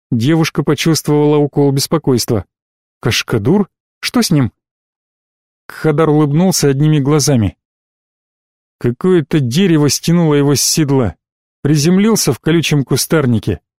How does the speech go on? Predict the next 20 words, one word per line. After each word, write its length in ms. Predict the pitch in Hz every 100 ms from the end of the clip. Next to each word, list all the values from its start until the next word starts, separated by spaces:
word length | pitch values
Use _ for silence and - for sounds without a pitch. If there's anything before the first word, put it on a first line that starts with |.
| _
Когда 240 | 127 123
я 180 | 151 151
его 200 | 151 151
видел, 340 | 151 196 139 147
он 140 | 131
выглядел 460 | 151 170 156 151 131
так, 220 | 185 147
словно 380 | - 156 151 143
провёл 360 | 151 156 165
бой 240 | 127 180 135
с 80 |
дюжиной 400 | 113 160 135 151
котов. 440 | 135 156 143 104 - _ _ _ _ -
Его 400 | 113 156 160 139
гордость!» 800 | 113 131 196 139 127 - - - _ _ _ _
Она 220 | 147 165
прервала 500 | 135 160 147 156 170
его 180 | 165 151
взмахом 480 | 131 135 165 - 156
руки. 320 | 160 - 120